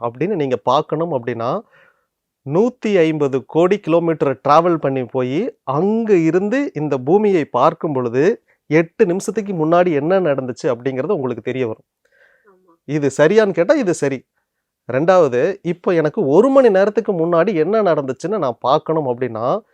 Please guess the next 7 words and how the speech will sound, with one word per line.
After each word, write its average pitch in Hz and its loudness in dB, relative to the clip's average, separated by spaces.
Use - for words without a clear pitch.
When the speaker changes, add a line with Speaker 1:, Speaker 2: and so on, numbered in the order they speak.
Speaker 1:
இன்னும் 254 0
நீங்க 226 2
ஒரு 185 2
எழுபத்தி 180 0
அஞ்சு 139 -6
பில்லியன் 190 0
கிலோமீட்டர் 160 -2